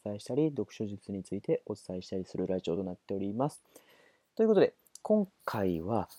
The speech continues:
えー、読書から得た知識ね、はい。うんと、今まで何冊もね、本を読ませていただきましたけども、ビジネスマンといえど、やはり資産は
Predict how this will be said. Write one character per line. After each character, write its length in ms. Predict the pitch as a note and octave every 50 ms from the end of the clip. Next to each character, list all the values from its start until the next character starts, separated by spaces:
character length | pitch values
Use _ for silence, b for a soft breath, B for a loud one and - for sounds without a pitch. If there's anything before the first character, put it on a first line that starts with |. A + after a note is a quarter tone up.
| - _
え 220 | - A2 G#2+ G2+
ー、 0 |
読 200 | G#2 - F#3 G3+
書 120 | - - D#4+
か 80 | -
ら 60 | F3 D3+
得 80 | -
た 80 | C3+ A#2+
知 120 | - C3
識 240 | - - - - B2
ね、 680 | A2+ A2 G#2+ G#2+ G#2 G2+ G2+ F#2+ G2+ A#2 A#2 A2+ A2 -
は 160 | - A2 G2
い。 40 | - - -
う 100 | B2+ B2
ん 40 |
と、 500 | - - A#2+ A#2+ A#2 A2+ A2+ A2+ A2+ A#2+ - -
今 140 | F3+ G3+
ま 100 | A3 A#3
で 140 | A3 A3 G3
何 160 | F3+ F3+ F#3
冊 100 | F#3 F#3+
も 80 | F#3+ F3+
ね、 80 | C#3 B2
本 200 | B2 - D#3 C#3
を 20 |
読 120 | A#2 G#2 G2
ま 100 | G#2 G#2
せ 100 | - -
て 40 | -
い 0 |
た 60 | C3+
だ 60 | C3+
き 60 | C3 D3
ま 100 | D#3 D3+
し 40 |
た 60 | - -
け 60 | A#2+
ど 60 | G#2+
も、 160 | G#2 G#2 G2 - B B B B B B B B B B B B B B B B B -
ビ 220 | B2+ C#3 D#3 D#3+
ジ 180 | D3+ E3 G3 G#3+
ネ 140 | A3 A#3 A3+
ス 260 | - - - B3 A#3+
マ 180 | A3+ A3+ G#3+ G3+
ン 220 | F#3+ F3 D#3 - _ _ _ _
と 220 | - F3 F3 - - _ _
い 240 | - G#2+ A#2+ B2 C#3+
え 100 | D3 C#3+
ど、 400 | B2 A2+ - A2+ A#2+ - - - B B B B B B B -
や 140 | G2 F#2+ F2+
は 260 | - - - F3 E3+
り 240 | C#3+ C3+ C#3 - - _ _ _
資 300 | - - - - - D#3
産 400 | - - F3 C#3 G#2+ G2 F2+ F2
は 180 | - - -